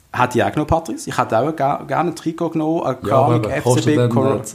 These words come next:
Speaker 2: zwanzigtausend
Speaker 1: Ja.
Speaker 2: Trikots raushauen, ist jetzt nicht gerade der Pappenstiel, hä?
Speaker 1: Stimmt, stimmt. Ja, st-, aber ich hätte gleich gerne ein F C B Corona Survivor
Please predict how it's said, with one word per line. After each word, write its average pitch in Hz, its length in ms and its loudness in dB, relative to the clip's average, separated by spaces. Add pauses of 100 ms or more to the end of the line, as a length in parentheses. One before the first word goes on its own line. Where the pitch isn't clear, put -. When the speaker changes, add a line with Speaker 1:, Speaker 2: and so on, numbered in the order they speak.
(600)
Speaker 2:
zwanzigtausend 131 680 2
Speaker 1:
Ja. 117 120 -6
Speaker 2:
Trikots 135 360 0
raushauen, 117 500 2
ist 107 160 -4
jetzt 101 140 -6
nicht 120 100 -2
gerade 117 140 -2
der 117 120 0
Pappenstiel, 120 640 -4
hä? 101 100 -10 (760)
Speaker 1:
Stimmt, - 880 -10 (380)
stimmt. - 580 -14
Ja, 139 100 4
st-, 185 320 2
aber 143 200 2
ich 143 100 -4
hätte 151 260 0
gleich 156 180 2
gerne 147 300 2
ein 147 80 0
F 147 120 -6
C - 120 -6
B 139 220 2
Corona 135 440 -2
Survivor 123 880 -2